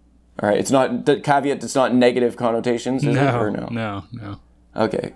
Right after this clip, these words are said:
Speaker 1: caveat's like an add-on, right?
Speaker 2: Yeah.
Speaker 1: So if you had, like, you know, like, fish and chips, chips would be the caveat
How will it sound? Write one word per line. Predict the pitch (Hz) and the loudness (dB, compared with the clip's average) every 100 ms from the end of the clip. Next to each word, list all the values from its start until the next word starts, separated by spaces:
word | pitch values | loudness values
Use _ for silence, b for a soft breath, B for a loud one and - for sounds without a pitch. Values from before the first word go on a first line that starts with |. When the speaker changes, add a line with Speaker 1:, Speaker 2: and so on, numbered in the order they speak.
| - | 0
Speaker 1:
caveat's | 156 156 147 135 | 2 4 2 0
like | 131 | -2
an | 120 - | -2 0
add-on, | 120 123 117 98 | 2 4 2 -2
right? | 104 107 117 - | -2 0 -2 -4
Speaker 2:
Yeah. | 117 110 98 - _ _ _ _ _ _ _ _ _ _ | -4 -4 -4 -12 _ _ _ _ _ _ _ _ _ _
Speaker 1:
So | - | 0
if | 120 | 4
you | 131 | 4
had, | 117 | 4
like, | 120 - | 2 2
you | 120 | 0
know, | 113 107 104 | 0 0 0
like, | 73 104 - | 0 -2 -2
fish | - 123 120 | -2 0 0
and | - | -2
chips, | 117 107 - | -2 -2 -8
chips | - 127 120 | -2 0 0
would | 110 | -2
be | 107 | -4
the | 104 | -2
caveat | 110 107 95 95 55 - | 0 0 2 -2 -4 -6